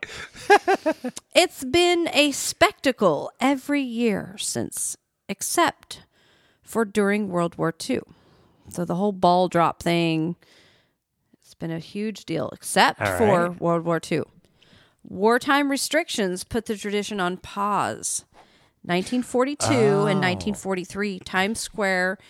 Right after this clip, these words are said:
Speaker 2: observed a moment of silence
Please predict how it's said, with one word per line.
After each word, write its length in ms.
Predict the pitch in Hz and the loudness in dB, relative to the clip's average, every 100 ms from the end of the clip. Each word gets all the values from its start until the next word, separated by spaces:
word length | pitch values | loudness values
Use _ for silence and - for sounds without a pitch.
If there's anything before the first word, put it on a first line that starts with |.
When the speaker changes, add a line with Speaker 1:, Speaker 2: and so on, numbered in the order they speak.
| - - _ _ - | -20 -20 _ _ -2
Speaker 2:
observed 800 | 214 185 185 208 196 202 202 190 | -2 -2 -4 -2 0 0 -4 -4
a 180 | 180 180 | -2 -2
moment 520 | 180 175 196 196 - | -2 -2 -2 -4 -4
of 140 | 151 160 | -10 -8
silence 1040 | - - 208 277 330 170 131 - - | -8 -2 0 2 0 -2 -6 -8 -12